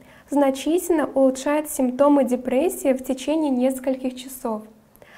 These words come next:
И важно отметить, что антидепрессивные эффекты брексанолона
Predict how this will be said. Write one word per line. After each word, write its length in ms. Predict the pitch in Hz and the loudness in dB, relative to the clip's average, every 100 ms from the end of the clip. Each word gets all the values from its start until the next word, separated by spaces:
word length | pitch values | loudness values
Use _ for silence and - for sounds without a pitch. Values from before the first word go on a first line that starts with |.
| - - - _ - | -20 -20 -20 _ -2
И 240 | 320 - 247 | 0 0 2
важно 420 | 302 359 349 302 | 2 2 2 0
отметить, 580 | 311 311 392 392 254 - | 0 0 0 -2 -6 -6
что 400 | - 311 269 - | -2 0 0 -2
антидепрессивные 1160 | 285 294 262 277 277 285 - 330 311 269 262 269 | -2 0 -2 -2 -2 -2 0 0 2 0 0 -2
эффекты 420 | 294 294 294 262 | 0 -2 2 0
брексанолона 1000 | 254 269 - 254 233 233 285 349 247 | 0 -2 -2 -2 0 -2 -2 -2 -4